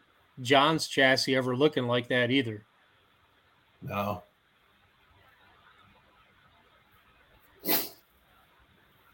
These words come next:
Speaker 2: That's unfamiliar to me. That's all I can say. <laughs>
Speaker 1: And I'm sure you guys know who John is, you know, th-,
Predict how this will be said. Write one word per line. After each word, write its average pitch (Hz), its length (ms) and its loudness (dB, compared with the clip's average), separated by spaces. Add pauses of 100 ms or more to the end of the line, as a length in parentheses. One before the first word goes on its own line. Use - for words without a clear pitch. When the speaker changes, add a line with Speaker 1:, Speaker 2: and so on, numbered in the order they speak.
(100)
Speaker 2:
That's 131 240 4
unfamiliar 151 760 8
to 123 80 6
me. 127 320 4
That's - 160 -20
all 113 120 -2
I 113 80 0
can 110 160 -4
say. 107 300 -6 (220)
<laughs> 139 80 -10 (1200)
Speaker 1:
And 135 120 2
I'm 156 80 4
sure 202 200 4
you 190 120 6
guys 156 240 8
know 160 120 2
who 147 120 0
John 135 320 2
is, 120 360 -2
you 123 120 -6
know, 117 240 -4
th-, - 140 -16